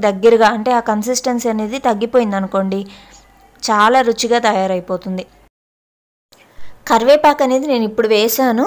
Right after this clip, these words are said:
మీరు కావాలంటే ముందు కూడా వేసుకోవచ్చు. ఎందుకంటే మరీ మాడిపోయినట్టు నల్లగా అయిపోతుంది కాబట్టి కరివేపాకు మధ్యలో వేసుకుంటే కాస్త గ్రీనిష్గా ఉంటుంది. And అలాగే లుక్ వైజ్ కూడా చాలా బాగుంటుందని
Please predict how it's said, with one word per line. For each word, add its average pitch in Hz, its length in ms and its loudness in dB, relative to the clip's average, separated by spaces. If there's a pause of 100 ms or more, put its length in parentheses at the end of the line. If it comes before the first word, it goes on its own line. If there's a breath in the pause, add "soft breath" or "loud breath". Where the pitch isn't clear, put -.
(140)
మీరు 330 220 0
కావాలంటే 220 400 2 (140)
ముందు 233 280 2
కూడా 233 240 2
వేసుకోవచ్చు. 202 600 -2 (160)
ఎందుకంటే 262 480 2 (160)
మరీ 220 200 2 (200)
మాడిపోయినట్టు 220 680 0 (100)
నల్లగా 214 340 2
అయిపోతుంది 208 480 -2
కాబట్టి 196 340 0
కరివేపాకు 202 540 0 (540 loud breath)
మధ్యలో 220 360 2
వేసుకుంటే 240 480 -2
కాస్త 240 300 -4
గ్రీనిష్గా 233 520 2 (100)
ఉంటుంది. 226 340 -2 (460 loud breath)
And 233 140 0
అలాగే 254 300 4 (140)
లుక్ 269 300 -4
వైజ్ 285 280 2
కూడా 254 140 2 (100)
చాలా 233 220 4 (100)
బాగుంటుందని 214 580 0